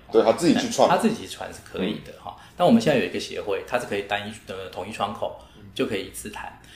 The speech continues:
Speaker 2: 但是如果你要接更大一点的活动，
Speaker 1: 嗯。
Speaker 2: 像全国性的活动，啊，比如讲以文化部，啊，这个国家层级，他要办的活动，他可能那个活动的经费比较高，哈，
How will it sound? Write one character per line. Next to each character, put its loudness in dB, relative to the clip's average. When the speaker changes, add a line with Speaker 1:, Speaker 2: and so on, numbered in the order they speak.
Speaker 2:
但 8
是 10
如 2
果 4
你 -4
要 -2
接 -4
更 0
大 2
一 -6
点 -8
的 -16
活 -12
动， -8
Speaker 1:
嗯。 -12
Speaker 2:
像 -8
全 -4
国 -6
性 -10
的 -14
活 -12
动， -10
啊， -8
比 -10
如 -6
讲 -6
以 -16
文 -8
化 0
部， 0
啊， -16
这 -10
个 -6
国 -2
家 4
层 -6
级， -18
他 0
要 0
办 0
的 -8
活 -10
动， -8
他 -2
可 -8
能 -4
那 2
个 0
活 -4
动 -4
的 -4
经 -2
费 -2
比 -10
较 -6
高， -2
哈， -8